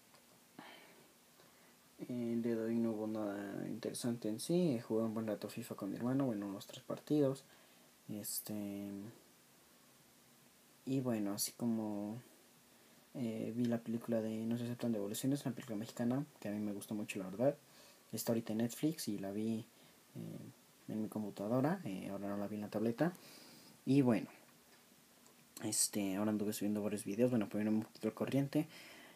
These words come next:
Y bueno, creo que sea todo, gente, me despido, soy Tipín M C. Eh, por cierto, eh,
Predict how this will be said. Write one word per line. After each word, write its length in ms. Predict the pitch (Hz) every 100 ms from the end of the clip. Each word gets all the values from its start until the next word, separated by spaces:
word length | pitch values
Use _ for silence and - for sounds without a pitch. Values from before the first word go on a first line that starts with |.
| -
Y 360 | 120 127 131 131
bueno, 260 | 113 90 - - - - - -
creo 100 | 160
que 80 |
sea 80 | 170
todo, 180 | - 135
gente, 240 | 135 127
me 120 | 127 113
despido, 280 | - 123
soy 140 | 120 120
Tipín 260 | - 123 120
M 140 | 113
C. 280 | - 131 131
Eh, 520 | - 113 110 110 110 113 - - - - - - - - - -
por 120 | 113
cierto, 520 | - 139 135 127 120 110
eh, 420 | 110 113 113 113